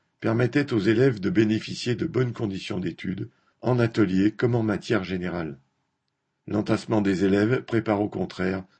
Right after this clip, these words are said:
l'échec pour beaucoup d'entre eux. Alors que le ministre Blanquer prétend que rien n'est plus important que la scolarité des élèves,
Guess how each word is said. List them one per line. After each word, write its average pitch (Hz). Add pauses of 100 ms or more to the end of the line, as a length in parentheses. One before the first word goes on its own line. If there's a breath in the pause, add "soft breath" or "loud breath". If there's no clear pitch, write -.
l'échec 101
pour 95
beaucoup 107
d'entre 92
eux. 82 (960)
Alors 117
que 127
le 117
ministre 127
Blanquer 113
prétend 113
que 98
rien 104
n'est 117
plus 95
important 107
que 101
la 85
scolarité 101
des 87
élèves, 95